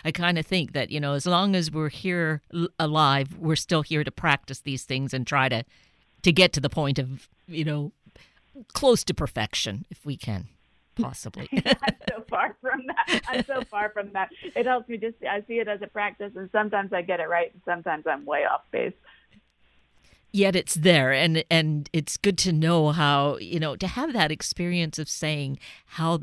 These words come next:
Speaker 1: how this works and encouraging each other to, to incorporate that into our lives. So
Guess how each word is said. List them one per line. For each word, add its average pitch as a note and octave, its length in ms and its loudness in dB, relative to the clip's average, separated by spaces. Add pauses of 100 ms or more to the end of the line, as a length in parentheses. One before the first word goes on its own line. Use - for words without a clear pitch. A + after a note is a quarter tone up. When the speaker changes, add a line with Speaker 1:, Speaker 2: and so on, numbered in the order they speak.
Speaker 1:
how F#3 220 -2
this G3+ 280 -4
works - 360 -6
and C3+ 100 -2
encouraging C#3+ 720 -2
each B2+ 160 -6
other B2+ 320 0
to, B2+ 360 -6 (420)
to E3+ 140 2
incorporate C#3+ 680 0
that C3+ 160 2
into C3 300 -2
our B2 160 0
lives. C3 480 2 (240)
So A#3+ 400 6